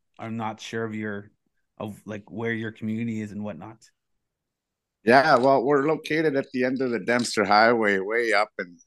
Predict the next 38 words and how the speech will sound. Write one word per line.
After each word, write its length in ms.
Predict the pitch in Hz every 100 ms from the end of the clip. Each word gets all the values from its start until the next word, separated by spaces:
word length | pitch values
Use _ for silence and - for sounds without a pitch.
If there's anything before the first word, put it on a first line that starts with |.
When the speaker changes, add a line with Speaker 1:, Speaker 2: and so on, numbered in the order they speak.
| _
Speaker 2:
Northwest 500 | 95 98 - 101 -
Territories. 640 | 101 98 98 101 98 92
You'll 160 | 95 90
have 200 | 107 113
to 80 | 101
pull 260 | - 104 101
out 120 | 101
your 180 | 98 87 - 95
Google 320 | 101 95 87
Maps 280 | 85 98 95
to 80 | - -
find 240 | 90 101 117
it, 160 | 113
but 160 | 82 95 - -
Speaker 1:
<laughs> 640 | - 170 160 123 - - -
Speaker 2:
we 100 | 135
have, 120 | 160
there's 200 | 190 196
about 260 | 208 208 202 -
three 160 | 202
thousand 460 | 190 170 165 151 156
people 420 | 156 151 - 156
in 140 | 151
our 100 | 143
community. 720 | 127 139 143 143 131 147 170
I 40 | 156
mean, 240 | 139 135
we're 220 | 123 120
mixed. 600 | 110 110 123 - - - _ _ _
We're 160 | 110 113
a 120 | 98
mixed, 440 | 110 104 - -
uh, 280 | 107 98 92 87 - -
in-, 160 | 104 - -
Indigenous 580 | 98 90 117 117 117 104
people. 500 | - 113 110 117 131
I 40 |
mean, 180 | 113 90